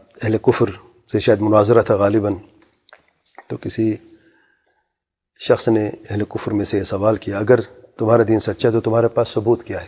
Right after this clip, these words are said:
میں مختصر بتا رہا ہوں، بات لمبی ہے۔ تو اس بندے نے کہا کہ قرآن مجید ہے۔ تو قرآن مجید میں سے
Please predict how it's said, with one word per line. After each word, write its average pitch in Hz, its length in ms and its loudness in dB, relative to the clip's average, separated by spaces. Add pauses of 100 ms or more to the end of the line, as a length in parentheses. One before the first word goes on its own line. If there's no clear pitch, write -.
(180)
میں 147 80 6
مختصر 156 280 4
بتا 131 240 4
رہا 139 60 6
ہوں، 120 80 2
بات 117 200 0
لمبی 98 300 0
ہے۔ 82 40 -10 (1160)
تو 151 80 -4
اس 127 80 0
بندے 147 160 6
نے 151 80 6
کہا 147 120 2 (880)
کہ 123 100 2
قرآن 127 240 4
مجید 90 340 -4
ہے۔ - 140 -18 (1120)
تو 123 60 -2
قرآن 131 340 6
مجید 120 300 4
میں 113 120 0
سے 110 200 0